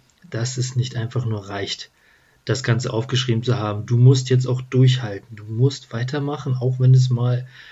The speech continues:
schwer fällt, denn wenn du diese, also die vier Bereiche vom Ikigai erfüllt hast, musst du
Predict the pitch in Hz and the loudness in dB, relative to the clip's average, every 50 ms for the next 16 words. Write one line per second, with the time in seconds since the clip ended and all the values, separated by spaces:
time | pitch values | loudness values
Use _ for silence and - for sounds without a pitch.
0 | - _ - - - - 120 - 113 117 131 135 127 - - - 113 107 127 139 | -20 _ -12 -8 -4 -2 0 0 2 2 2 0 -2 -4 -4 -4 0 2 2 2
1 | 135 - - - 117 113 110 101 - _ _ - 131 117 117 120 123 120 117 107 | 2 0 -2 0 0 0 0 -2 -8 _ _ -8 -6 0 2 4 4 4 2 0
2 | 120 120 117 107 110 113 107 95 - _ _ _ _ _ - 110 104 104 107 113 | -2 -4 -2 0 0 -2 -2 -2 -4 _ _ _ _ _ -8 -8 -6 -6 -6 -6
3 | 110 - - - 131 123 127 127 113 104 107 110 117 127 127 - - 123 113 - | -8 -8 -6 -2 0 0 2 2 0 0 0 2 4 4 4 4 2 -2 -2 -2
4 | - 123 110 127 123 - - - 123 - - 110 107 104 104 123 127 127 - - | -4 -8 -6 -6 -8 -8 -8 -12 -12 -8 -6 -6 -6 -6 -8 -10 -12 -12 -14 -12
5 | - 131 143 160 165 156 - - - 127 - - - - - _ _ _ _ _ | -2 0 2 2 2 -2 -8 -10 -12 -12 -14 -16 -16 -16 -20 _ _ _ _ _
6 | _ _ _ _ _ _ _ _ _ _ _ - 123 120 123 123 127 135 127 127 | _ _ _ _ _ _ _ _ _ _ _ 0 2 6 8 10 10 8 8 6
7 | - - - - - 127 127 123 120 113 107 | 0 -6 -10 -6 0 2 4 4 4 2 0